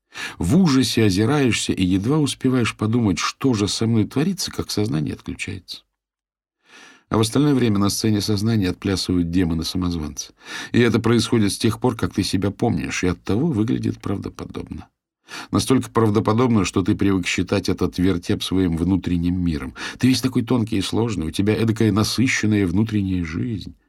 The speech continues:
И прорва проблем во взаимоотношениях этих сущностей. Ты пытаешься установить между ними некое подобие гармонии. А на самом деле проблема одна и гораздо более насущная. Проблема в том, что тебя не существует.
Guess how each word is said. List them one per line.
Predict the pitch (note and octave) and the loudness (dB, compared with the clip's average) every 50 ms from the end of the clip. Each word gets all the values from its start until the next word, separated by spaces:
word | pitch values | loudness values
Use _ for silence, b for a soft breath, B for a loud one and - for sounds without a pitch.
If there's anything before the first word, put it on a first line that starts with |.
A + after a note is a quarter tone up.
| _ B B B B B - | _ B B B B B 2
И | A#2+ A#2+ | 2 2
прорва | A#2 A2+ A#2 C3 C#3 B2+ B2 A2+ G2 | 4 4 4 4 4 4 4 2 2
проблем | - - G#2 G#2+ F2+ D#2+ D#2+ F2+ A2 B2 A#2 G#2 | 2 2 2 2 2 2 2 2 2 0 0 0
во | F#2+ F2+ | 0 0
взаимоотношениях | D#2+ F2 G2 F#2 F2 E2+ F2 E2+ - F2+ F2 - - F#2 F2 E2 E2 - | 0 2 2 2 2 0 0 -2 -2 -4 -2 -2 -2 -2 0 -2 -4 -4
этих | - - - F2 - | -6 -8 -8 -6 -6
сущностей. | - - - G#2 A2+ - - - - - - - - - B B B B B B B | -4 -2 0 0 0 -2 -4 -4 -6 -6 -6 -8 -8 -8 B B B B B B B
Ты | - B2 | 2 2
пытаешься | A2 A2+ A#2 A2 A2 G2 - - A2+ | 2 4 4 4 4 2 2 0 0
установить | A2 - - G#2+ G2+ G2 G2 G2+ G#2 | 0 0 0 2 2 2 2 2 0
между | G2+ G2+ G2 E2+ G2 | 0 0 0 2 2
ними | F#2+ G2 G2+ G2+ | 2 2 2 2
некое | F#2+ F#2 F#2 - F2+ F2 | 0 0 0 -2 -2 -2
подобие | - F2+ E2 F2+ D#2 E2 D#2+ | -2 0 0 0 0 0 -2
гармонии. | C#2+ D2 D2 C#2 C2+ C2+ C#2+ F#2 A#2 A#2 G#2+ F#2 E2 D#2 - _ _ _ _ _ _ _ B B B B B B | -2 -2 -4 -4 -6 -6 -6 -4 -4 -4 -6 -8 -8 -10 -12 _ _ _ _ _ _ _ B B B B B B
А | - - | 0 0
на | A2+ | 2
самом | A2+ B2 F3 E3+ D3+ B2 | 4 4 4 6 6 4
деле | A2 G2 F#2 E2 - | 4 4 4 2 2
проблема | - F#2 G2 F#2+ G#2+ A2+ A2 G#2+ | 0 -2 0 0 2 2 2 0
одна | F#2+ E2 D#2+ D2+ D#2 D#2 | 0 -2 -4 -4 -4 -4
и | D2+ | -4
гораздо | D2+ E2+ E2+ F#2 E2+ D#2+ F2+ | -2 -2 -2 -2 -2 -2 -2
более | E2+ D#2+ E2+ E2 E2 D#2+ | -2 0 0 -2 -2 -2
насущная. | D#2 D#2 D2+ - - - C#2+ - - - - - - - B B B B - | -4 -6 -6 -8 -8 -10 -8 -8 -8 -8 -8 -12 -14 -16 B B B B -4
Проблема | - G2+ G#2 G#2+ A2 A2 G#2 G2+ G2+ | 0 0 2 4 4 4 4 2 2
в | F2+ - | 0 -2
том, | - - B2+ A#2+ | -2 -2 -2 -2
что | G#2+ - - F2+ | -2 -2 -4 -4
тебя | F2 - F2+ E2+ G2+ F#2+ | -4 -2 -2 0 0 0
не | E2+ E2 F2+ E2+ | 2 2 2 0
существует. | - - - E2 - - - - E2 - - - - - - - G#2+ - | 0 -2 -4 -4 -4 -4 -4 -4 -6 -6 -8 -10 -12 -14 -14 -14 -18 -20